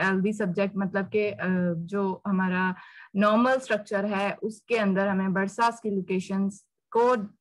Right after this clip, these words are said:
जो है ना उसके साथ हमने cyst के साथ या inflammation के साथ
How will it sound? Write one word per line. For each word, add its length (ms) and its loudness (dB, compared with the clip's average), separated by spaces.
जो 140 0
है 120 2
ना 300 2
उसके 240 -4
साथ 300 0
हमने 400 0
cyst 320 -6
के 100 -4
साथ 340 0
या 200 0
inflammation 600 -2
के 80 -6
साथ 240 -6